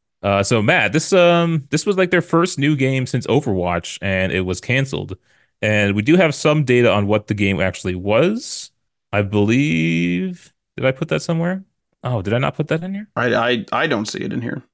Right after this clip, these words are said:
Speaker 1: Oh my God. I'm horrible at making these, uh, these, what do you call it?
Speaker 2: Podcast layouts? <laughs>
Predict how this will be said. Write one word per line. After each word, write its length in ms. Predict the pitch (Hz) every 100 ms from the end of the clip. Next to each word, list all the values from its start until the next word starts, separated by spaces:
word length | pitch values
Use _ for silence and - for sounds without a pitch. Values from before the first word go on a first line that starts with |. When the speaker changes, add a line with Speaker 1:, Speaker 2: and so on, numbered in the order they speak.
| -
Speaker 1:
Oh 200 | 170 156
my 140 | 104 - _
God. 240 | 151 113 - _ _ _ -
I'm 160 | 101 - _ _ _
horrible 380 | 208 202 123 95
at 60 | 95
making 260 | 98 90
these, 300 | 90 90 90
uh, 260 | 92 90 90 _ _ _ _
these, 140 | 92 98
what 80 |
do 60 | 92
you 60 | 85
call 200 | 85 90
it? 80 | - - _ _ -
Speaker 2:
Podcast 400 | 110 120 151 160
layouts? 380 | 170 254 - -
<laughs> 20 | -